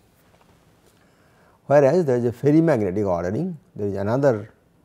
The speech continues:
ordering which is mostly present in oxides, mostly present in oxides,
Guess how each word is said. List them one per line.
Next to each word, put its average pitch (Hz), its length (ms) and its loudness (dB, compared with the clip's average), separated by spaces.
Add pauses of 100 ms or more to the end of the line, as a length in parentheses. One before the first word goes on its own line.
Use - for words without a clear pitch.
(120)
ordering 101 440 -4
which 107 220 -10
is 95 100 -8
mostly 131 500 -8 (440)
present 107 360 -4
in 107 100 -6
oxides, - 760 -8 (600)
mostly 110 360 -8
present 98 400 -10
in 92 100 -12
oxides, - 640 -16